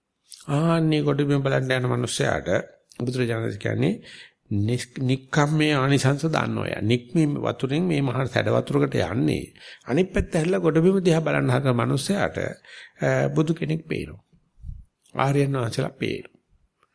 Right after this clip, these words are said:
ඒකට තමයි ශාසනය කියලා කියන්නේ. නමුත් වතුරේ තියෙන හැඩේ පල්ලට අදින ගතියක් තියෙනවා.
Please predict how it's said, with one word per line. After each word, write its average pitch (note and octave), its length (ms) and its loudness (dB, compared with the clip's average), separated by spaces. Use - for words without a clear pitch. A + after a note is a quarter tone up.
ඒකට A#2+ 200 4
තමයි B2 200 2
ශාසනය G2+ 480 -2
කියලා - 220 -4
කියන්නේ. - 360 -8
නමුත් D#3+ 320 2
වතුරේ C#3 400 0
තියෙන C#3 300 -2
හැඩේ A2+ 420 2
පල්ලට C3 340 2
අදින A2+ 260 -4
ගතියක් G#2 360 -6
තියෙනවා. - 380 -16